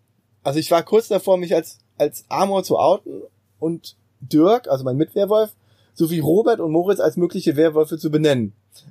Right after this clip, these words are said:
Aber dann würde ich vielleicht Moritz wachrütteln. Also bleibe ich lieber vage und versuche, Robert dazu zu bringen, auch Dirk klarzumachen.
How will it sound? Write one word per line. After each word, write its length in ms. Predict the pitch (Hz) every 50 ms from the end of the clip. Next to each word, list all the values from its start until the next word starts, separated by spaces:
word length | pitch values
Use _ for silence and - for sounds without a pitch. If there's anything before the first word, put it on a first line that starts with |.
| _ -
Aber 180 | 135 135 135
dann 220 | 143 156 170 156 -
würde 160 | - 131 196
ich 120 | 175 -
vielleicht 300 | - 170 170 170 165 -
Moritz 420 | 175 175 196 220 - 202 190 - -
wachrütteln. 720 | 240 - - - - 254 185 - - - 135 131 120 - _ - - - - - -
Also 320 | - - 147 160 160 214
bleibe 280 | 180 175 185 190 202 185
ich 80 | -
lieber 300 | - 170 156 151 127 101
vage 360 | 107 117 120 139 165 185 196 208
und 120 | 196 180
versuche, 380 | - 151 139 156 180 185 - 175
Robert 320 | 131 127 156 190 208 196
dazu 240 | 196 180 - - 180
zu 140 | - - 151
bringen, 260 | 135 151 175 185 175
auch 200 | 127 147 156 143
Dirk 260 | 143 160 185 214 -
klarzumachen. 960 | - - 165 151 151 170 - - 156 123 110 107 110 - - 131 117 113